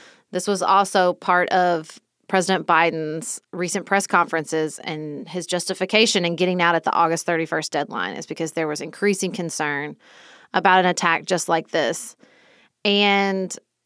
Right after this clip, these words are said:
you know, these attacks are always heartbreaking, but to have an attack like this in the middle of this truly heroic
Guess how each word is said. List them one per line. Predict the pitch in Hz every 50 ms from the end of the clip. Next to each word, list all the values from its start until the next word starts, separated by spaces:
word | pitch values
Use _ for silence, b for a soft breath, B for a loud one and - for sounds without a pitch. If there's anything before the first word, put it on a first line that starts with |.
| _ _ _ -
you | 202
know, | 190 190
these | 175 190 190 185
attacks | 196 - - 196 180 180 180 - -
are | 170 -
always | - 185 185 180 185 180
heartbreaking, | - - 180 180 - - 175 156 151 - - 156 156 170 175 185 185 _ _ _ _ _ _ _ _ _ _ _ _ _
but | 208 202 196 196 - -
to | - 214 202 196 190 185 185 185 185 180 180 - - - _ -
have | - - 208 208 220 226
an | 240 226
attack | 202 190 - 208 185 185 -
like | 180 170 -
this | 185 175 170 - - -
in | 240 247
the | 254 262
middle | 254 247 254 277 294 277 254 233 - -
of | 208 208 196 185
this | 175 202 196 185 185 - - -
truly | - - - 302 302 277 220 185 180 175 165 160 165 160 - _ _ _ _ _ _ _ _ _ _ _ _
heroic | - 220 202 196 190 226 247 254 247 226 220 220